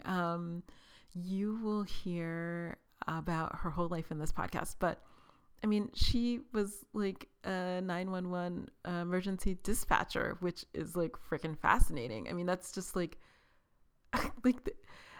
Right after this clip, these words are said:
I mean, you know that people are there because if you dial nine one one, somebody answers. Um, but the number of people I've met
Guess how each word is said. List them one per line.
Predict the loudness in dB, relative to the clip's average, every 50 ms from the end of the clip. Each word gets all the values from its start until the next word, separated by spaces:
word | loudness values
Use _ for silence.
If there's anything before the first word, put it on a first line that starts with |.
| -20 -10 -4 0
I | 2 4
mean, | 6 6 6 6
you | 6 6
know | 6 6 6 6
that | 4 4
people | 2 2 0 2 2 2 2 2
are | 2 0 0
there | 2 2 2 2 2 2 0
because | 0 0 0 -2 -2
if | -2 -4
you | -4 -2
dial | 0 0 0 0 0
nine | 0 0 0 0
one | 0 0 2
one, | 2 2 2 0 0
somebody | 0 2 2 2 2 0 -2 0
answers. | 2 2 2 2 2 0 0 0 0 0 -2 -4 -6 -6 -4
Um, | -2 0 0 0 -2 -4 -6 -8 -10 -14 _ -20 -20 -20 -14 -10
but | -8 -8 -4 -2 0 0 2 0 0 -2 -4 -8 -14 -20 -20 -20 -20 _ _ _ -20 -8 -4
the | -2 0
number | 0 0 0 2 2 2 0
of | 0 -2 -4
people | -4 -2 0 0 0
I've | 0 0 -2
met | -2 -2 -2 -2 -4 -6 -8